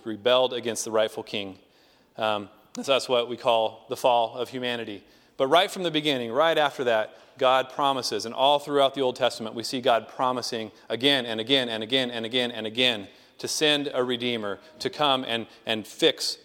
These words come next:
what has been broken, to come and, and save his people. Um, and he, and he sends prophets to his people, and the prophets, uh,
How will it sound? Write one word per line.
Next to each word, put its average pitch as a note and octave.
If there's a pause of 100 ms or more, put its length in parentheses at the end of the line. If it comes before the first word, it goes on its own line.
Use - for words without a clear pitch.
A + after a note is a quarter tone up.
what B2+
has A#2+
been A2+
broken, G2+
to A#2+
come B2+
and, A2+ (260)
and A2+ (320)
save C#3+ (200)
his A#2
people. G#2 (880)
Um, A#2
and B2
he, C#3+
and C3+
he C#3
sends D3+
prophets D3
to C3+
his B2
people, A#2+
and A2
the G#2+
prophets, C3+ (340)
uh, G#2+